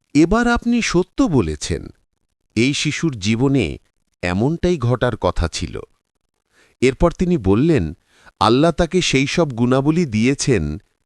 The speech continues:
যেগুলো আল্লাহ তার প্রেরিত নবী ও রাসূলদের দিতেন।" বিস্মিত হয়ে আবু তালিব জিজ্ঞাসা করলেন, "আমার ভাতিজা সম্পর্কে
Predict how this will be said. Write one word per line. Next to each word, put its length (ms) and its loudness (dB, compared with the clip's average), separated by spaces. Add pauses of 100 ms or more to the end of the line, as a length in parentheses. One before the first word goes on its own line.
যেগুলো 480 2
আল্লাহ 380 4
তার 240 0
প্রেরিত 420 -2
নবী 560 0 (400)
ও 80 4
রাসূলদের 720 0
দিতেন।" 380 -8 (1200)
বিস্মিত 500 -2
হয়ে 260 2
আবু 260 0
তালিব 300 0
জিজ্ঞাসা 540 -2
করলেন, 500 0 (840)
"আমার 260 2
ভাতিজা 500 0
সম্পর্কে 760 0